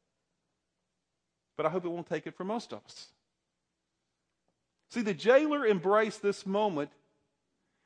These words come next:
and he asked the question, he says, "What must I be-, do to be saved?" He understand that he needed something more. That was the first thing. He admitted his need. The second thing, uh, the second decision he, he made was, uh, uh, another decision that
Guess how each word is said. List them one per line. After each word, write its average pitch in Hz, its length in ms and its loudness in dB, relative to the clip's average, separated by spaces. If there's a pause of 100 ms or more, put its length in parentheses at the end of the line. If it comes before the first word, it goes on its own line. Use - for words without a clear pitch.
(400)
and 190 100 2
he 226 100 2
asked 220 300 0
the 233 80 -10
question, 214 440 -2
he 196 60 -6
says, 185 320 -4
"What 202 160 0
must 202 220 -2
I 196 100 6
be-, 185 160 0
do 180 200 -4
to 185 100 -2
be 196 100 -8
saved?" 160 400 -2
He 190 140 -8
understand 214 720 0 (220)
that 180 80 0
he 185 160 -4
needed 202 280 -4
something 202 400 -4
more. 185 300 0
That 190 140 4
was 190 100 -4
the 214 100 -2
first - 320 -4
thing. 160 220 0 (180)
He 185 100 0
admitted 196 280 0
his 190 180 -4
need. 185 260 -4 (180)
The 196 80 0
second 302 440 4
thing, 190 360 0 (100)
uh, 160 80 0
the 160 140 -4
second 247 340 0
decision 175 460 -4
he, 147 240 -8 (260)
he 170 80 -2
made 165 300 0 (260)
was, 202 220 0
uh, 220 120 0
uh, 185 500 4
another 220 360 2
decision 196 380 -6
that 170 100 -14